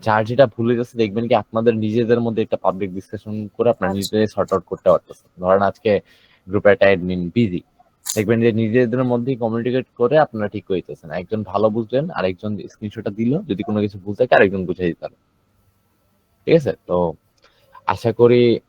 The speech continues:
Speaker 1: আজকের ক্লাসটা রিস্ক ম্যানেজমেন্ট যে বিষয়টা, এটা আপ-, আপনারা বুঝতে পারছেন, এবং যে প্র্যাকটিসের কথাটা আমি বললাম, সবাই করবেন সেটা।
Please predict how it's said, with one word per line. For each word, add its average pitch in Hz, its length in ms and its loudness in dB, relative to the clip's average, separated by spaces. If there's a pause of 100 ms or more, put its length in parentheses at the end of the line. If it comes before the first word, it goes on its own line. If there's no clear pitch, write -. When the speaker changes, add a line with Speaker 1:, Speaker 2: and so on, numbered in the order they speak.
Speaker 1:
আজকের 101 340 -2
ক্লাসটা 107 540 2
রিস্ক 95 280 -2
ম্যানেজমেন্ট 98 520 -6 (340)
যে 90 240 -6
বিষয়টা, 95 480 2
এটা 90 220 2
আপ-, 87 400 2
আপনারা 87 400 -6 (480)
বুঝতে 95 280 -2
পারছেন, 104 480 0 (200)
এবং 87 320 -4
যে 90 120 0
প্র্যাকটিসের 92 580 -2
কথাটা 98 340 0
আমি 95 140 -2
বললাম, 98 440 2
সবাই 92 400 0
করবেন 107 380 2
সেটা। 107 380 0